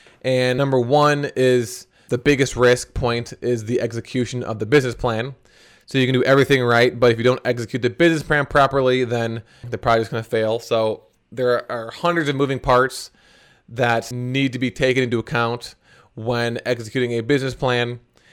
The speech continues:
So having someone to oversee all these moving parts is important, 'cause the property management company is just one of the moving parts. There's a ton of other things going on that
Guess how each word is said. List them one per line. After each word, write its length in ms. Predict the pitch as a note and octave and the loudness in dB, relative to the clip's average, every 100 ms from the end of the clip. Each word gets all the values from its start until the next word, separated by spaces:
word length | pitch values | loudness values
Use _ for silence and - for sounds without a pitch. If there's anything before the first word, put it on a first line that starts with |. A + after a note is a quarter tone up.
| - | -10
So 220 | - A2+ | 0 0
having 460 | C#3+ C#3 C#3 C3 A#2+ | 2 2 2 -2 -4
someone 520 | - A#2+ A#2 A2+ A2+ | -2 -2 0 -4 -4
to 120 | B2+ | -2
oversee 560 | B2+ A#2+ A2+ D3+ C#3+ C3+ | 0 0 -4 -2 0 2
all 140 | B2+ | 2
these 120 | B2 | 2
moving 240 | A#2 A#2 A2 | 0 -6 -2
parts 440 | A2 G#2+ G#2 - _ _ _ | 0 0 -2 -12 _ _ _
is 140 | - A#2 | -6 -6
important, 480 | G#2+ - G#2 E2+ - | -6 -8 -8 -10 -10
'cause 80 | |
the 60 | A2 | -10
property 320 | - E3 E3+ | -2 0 0
management 260 | D#3 D3+ - | -2 -2 -4
company 260 | B2+ C3 | -6 -4
is 60 | A#2+ | -6
just 140 | A2+ | -8
one 320 | A2 G#2 B2 C#3 | -10 -4 0 2
of 60 | |
the 60 | B2 | 2
moving 240 | A2+ G#2 | -2 -6
parts. 300 | G2+ G2 - | -6 -8 -8
There's 140 | A2+ A2+ - | -8 -8 -6
a 80 | - | -8
ton 400 | - - E3 F3 | -8 -6 0 2
of 140 | D#3 | 2
other 160 | D3+ - | 2 0
things 180 | B2 | -4
going 260 | A2+ A#2+ A2 | -4 -6 -4
on 200 | G#2+ A2 | -6 -4
that 220 | A2 G#2 | -6 -8